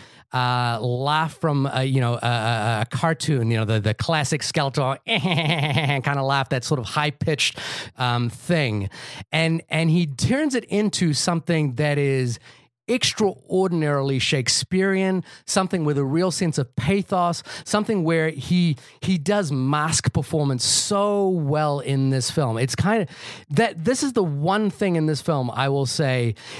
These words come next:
not only goes beyond the bar of good, it is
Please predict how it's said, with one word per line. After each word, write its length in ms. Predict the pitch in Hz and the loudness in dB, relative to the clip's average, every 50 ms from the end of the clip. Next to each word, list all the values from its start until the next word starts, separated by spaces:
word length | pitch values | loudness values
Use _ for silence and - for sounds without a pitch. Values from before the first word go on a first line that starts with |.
| - - | -8 -2
not 300 | 147 156 170 190 202 - - | 0 2 2 2 2 0 0
only 340 | 190 208 220 226 220 208 | 0 0 2 0 0 -2
goes 340 | 175 147 175 170 170 160 143 | 0 0 0 2 2 0 0
beyond 480 | 120 117 135 131 143 147 160 170 165 151 | -2 -2 -2 0 0 0 0 0 0 0
the 60 | 143 | -2
bar 360 | 123 117 143 139 135 131 127 | 0 0 0 0 0 0 -2
of 200 | 120 107 107 104 | -2 -4 -8 -4
good, 460 | - 135 131 117 101 92 85 92 92 - - - - _ | -2 0 0 2 0 -2 -4 -8 -12 -12 -14 -18 -14 _
it 140 | - 143 143 | -2 0 0
is 180 | 139 135 120 | 0 -2 -4